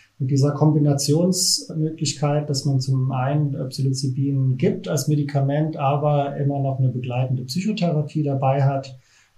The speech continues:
Äh, das haben wir natürlich bei den, bei den Ratten nicht oder bei, bei Mäusen, je nachdem, was, was in der präklinischen Forschung benutzt wird an Tiermodellen.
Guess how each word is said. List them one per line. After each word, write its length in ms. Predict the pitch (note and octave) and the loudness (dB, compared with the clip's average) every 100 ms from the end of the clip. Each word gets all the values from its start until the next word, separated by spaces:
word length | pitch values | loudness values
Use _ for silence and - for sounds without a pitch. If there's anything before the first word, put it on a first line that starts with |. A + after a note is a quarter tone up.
| - | -4
Äh, 200 | B2+ B2+ | -2 2
das 180 | B2+ D3 | 2 2
haben 120 | F3 | 4
wir 80 | D#3 | 4
natürlich 440 | D3+ D#3 D#3 - | 4 4 2 2
bei 140 | C#3 | 2
den, 480 | C#3 C#3 C3 B2+ - - - - | 4 6 4 4 -2 -8 -16 -6
bei 140 | C3+ C3 | 2 4
den 160 | B2+ | 6
Ratten 480 | B2 B2+ B2+ B2+ B2 | 6 4 2 2 4
nicht 420 | D#3+ A#3 - - | 4 2 0 -6
oder 360 | G3+ C#3 C3 B2+ | -4 0 0 0
bei, 320 | A#2+ A#2+ A#2 | -4 -6 -8
bei 140 | A#2+ A#2+ | -8 -6
Mäusen, 480 | A#2+ D3+ D3+ C#3+ | 0 2 2 0
je 80 | C3 | 0
nachdem, 480 | B2+ C3 C3+ D3+ C#3 | 0 -2 0 0 0
was, 280 | C3 - - | 0 -2 -6
was 180 | B2+ D3+ | -8 -6
in 100 | C3 | -4
der 100 | B2+ | -4
präklinischen 680 | C#3 C3 C#3 B2+ B2+ A#2 | -2 -4 0 0 -2 -6
Forschung 380 | - C3 C3 B2+ | -4 -2 0 -2
benutzt 420 | B2 D3 - - | 0 -2 -2 -6
wird 260 | D#3+ D3 D3+ | -4 -4 -4
an 140 | C#3+ | -6
Tiermodellen. 840 | C3 D3 C#3 C3+ B2+ B2 B2+ C3 - | -2 -2 0 0 0 2 0 -2 -6